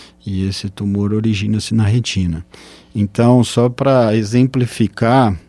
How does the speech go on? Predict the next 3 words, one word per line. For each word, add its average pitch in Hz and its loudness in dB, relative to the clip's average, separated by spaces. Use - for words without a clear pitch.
algumas 120 4
doenças 113 2
que 110 0